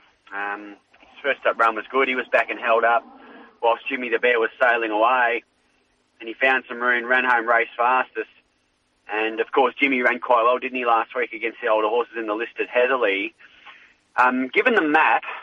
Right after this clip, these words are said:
I'm just leaning to Mohican Heights over Predeterm. Um, he was wide too soon at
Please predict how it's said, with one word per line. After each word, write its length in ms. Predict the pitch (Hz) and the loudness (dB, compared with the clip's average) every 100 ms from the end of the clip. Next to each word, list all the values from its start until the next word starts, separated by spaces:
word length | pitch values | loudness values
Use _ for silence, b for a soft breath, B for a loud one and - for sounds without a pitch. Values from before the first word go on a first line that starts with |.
| - | -4
I'm 200 | 123 131 | -2 -2
just 140 | 165 - | -6 -2
leaning 300 | 165 165 156 - | 2 2 0 -2
to 60 | |
Mohican 340 | 143 147 139 139 | -2 0 -2 0
Heights 220 | 127 120 | 0 2
over 220 | 127 131 | 2 0
Predeterm. 680 | 131 - 135 123 - 131 170 220 - | -2 -2 -2 -4 -2 0 0 -2 -4
Um, 440 | 131 127 131 127 | 0 2 2 -2
he 120 | 131 135 | -6 -4
was 120 | 139 - _ B B B B | -6 -8 _ B B B B
wide 280 | 143 180 233 - | 2 2 2 -2
too 140 | 185 156 - | -2 -2 -2
soon 240 | 147 | 0
at 80 | 156 | 0